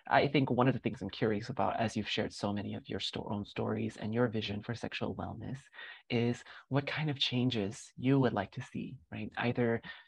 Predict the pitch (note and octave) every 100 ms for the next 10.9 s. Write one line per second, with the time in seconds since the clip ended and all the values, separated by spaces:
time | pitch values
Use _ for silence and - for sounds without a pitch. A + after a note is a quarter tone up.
0 | - B2 A#2+ A2+ A2+ G#2+ - A2+ A2 -
1 | A2+ G#2 - A#2+ - B2+ A#2 B2 A#2+ A#2
2 | - G2 G#2 - - _ _ _ - D3
3 | - - - D3 D3+ - C#3+ A#2 - G#2+
4 | A2 A#2+ - A#2+ A2 - - B2 C3+ C3+
5 | - - - _ - - B2+ C3+ C3+ C3
6 | _ _ _ - A#2 A2+ C#3+ - - _
7 | - A#2+ - - C3 _ _ _ _ _
8 | _ _ _ _ _ _ - C3 - B2+
9 | - B2 A#2 A#2+ A#2 A2+ - - A2+ -
10 | - - - - - - - -